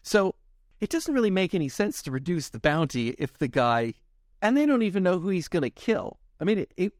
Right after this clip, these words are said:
it could be different. Like, um, let's say they knew he was going after that prosecutor. The prosecutor could go, "Tell you what,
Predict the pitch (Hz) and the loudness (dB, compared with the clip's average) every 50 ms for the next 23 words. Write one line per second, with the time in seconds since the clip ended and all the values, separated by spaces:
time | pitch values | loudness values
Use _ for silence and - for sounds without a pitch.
0 | _ - 214 254 - - - 226 180 170 196 185 160 - - 269 - - - 131 | _ -2 -2 -2 -2 -4 -6 -6 -4 -2 -2 -4 -2 0 0 0 0 0 -2 -2
1 | 113 - - 123 135 131 131 - - - 117 107 104 104 98 - _ _ _ _ | -2 -2 0 2 2 2 0 -2 -2 0 0 0 0 -2 -6 -10 _ _ _ _
2 | _ _ _ _ - 139 170 190 - - - - 185 160 156 156 156 160 - - | _ _ _ _ 0 2 4 4 2 0 -2 0 2 2 4 2 0 -2 -2 -2
3 | 131 147 143 147 147 139 151 190 196 156 120 101 - 135 131 123 117 104 - 143 | 0 2 2 2 2 0 0 0 2 0 0 -2 -4 -6 -4 -4 -4 -2 0 2
4 | 135 127 117 113 107 104 - 117 101 98 - - - 196 233 269 - - - - | 2 2 2 2 0 0 0 0 0 0 0 0 0 0 0 0 -4 -8 -6 -4
5 | 113 92 - - - - _ _ _ _ _ _ _ _ - 165 156 - _ - | -2 -2 -2 -4 -6 -12 _ _ _ _ _ _ _ _ -2 -2 -2 -2 _ -14
6 | - - 190 196 262 359 - - 320 - - - 139 139 135 135 107 - - 135 | -4 2 2 2 2 2 0 -4 -6 -4 -2 -2 0 0 0 -2 -2 -2 -4 -4
7 | 123 127 - 131 120 120 110 98 - _ - - 139 127 131 131 127 156 156 139 | -2 0 2 4 4 4 2 0 -4 _ -4 -2 0 2 2 2 2 4 2 2
8 | 123 | 0